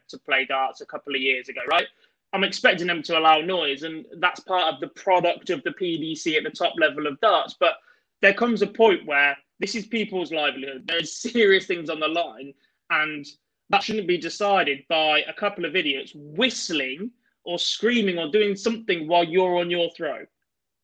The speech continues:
That should always be a right given to the player that they're allowed to go up and hit what they are aiming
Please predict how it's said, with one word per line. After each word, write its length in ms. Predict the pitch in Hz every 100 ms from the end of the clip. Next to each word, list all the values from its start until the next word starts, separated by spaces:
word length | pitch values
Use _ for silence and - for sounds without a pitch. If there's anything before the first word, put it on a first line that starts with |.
| _ -
That 420 | 185 - 180 202 _ _ -
should 240 | - 190
always 460 | 202 220 180 160 139
be 180 | 160
a 100 | 147
right 360 | 147 175 156 -
given 280 | 196 175 175
to 120 | 180
the 100 | 165
player 280 | - 175 151
that 100 | 143
they're 220 | 165 160
allowed 260 | 160 160 156
to 80 |
go 160 | 147 180
up 200 | 165 -
and 160 | 156 147
hit 320 | 196 170 170
what 180 | 156 151
they 140 | 156
are 140 | 147
aiming 240 | 143 135